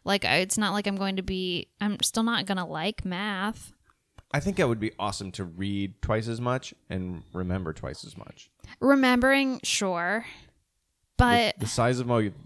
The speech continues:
Speaker 2: my vocabulary doubling, I'm not sure that that's gonna help anybody.
Speaker 1: Oh, that wouldn't help because we'd be, I'd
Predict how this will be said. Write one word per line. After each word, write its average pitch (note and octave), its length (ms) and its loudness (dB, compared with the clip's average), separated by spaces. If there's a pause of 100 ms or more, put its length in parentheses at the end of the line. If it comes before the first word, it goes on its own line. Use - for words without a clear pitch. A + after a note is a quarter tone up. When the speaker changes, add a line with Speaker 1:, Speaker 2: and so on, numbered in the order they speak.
(120)
Speaker 2:
my G2 220 -2
vocabulary F#2+ 680 0
doubling, A2 720 -2
I'm G2 80 -10
not G2+ 160 -4
sure G2+ 160 -2
that F#2+ 160 -2
that's E2 240 -2
gonna F2 200 -6
help D#2 200 -4
anybody. C#2 560 -10
Speaker 1:
Oh, B3 100 -2 (140)
that B3 160 2
wouldn't B3+ 220 0
help A3+ 240 -2
because F#3+ 320 -2
we'd G3+ 140 -4
be, G3+ 120 -2 (160)
I'd G3 300 -4